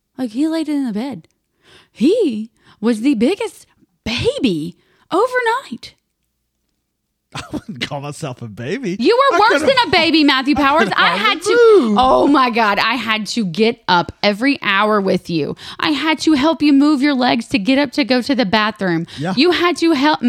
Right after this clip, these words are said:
Speaker 1: I had to help you move your legs to turn over.
Speaker 2: Yeah.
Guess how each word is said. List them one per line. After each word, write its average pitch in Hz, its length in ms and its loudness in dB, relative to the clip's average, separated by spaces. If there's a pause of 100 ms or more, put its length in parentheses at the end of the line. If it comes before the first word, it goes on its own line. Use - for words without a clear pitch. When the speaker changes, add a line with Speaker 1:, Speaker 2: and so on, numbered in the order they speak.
(140)
Speaker 1:
I 302 160 2
had 320 240 2
to 311 120 2
help 294 320 0
you 294 100 4
move 277 280 2
your 320 120 0
legs 277 280 -2
to 294 140 0
turn 294 260 0
over. 262 440 0 (320)
Speaker 2:
Yeah. 135 140 -10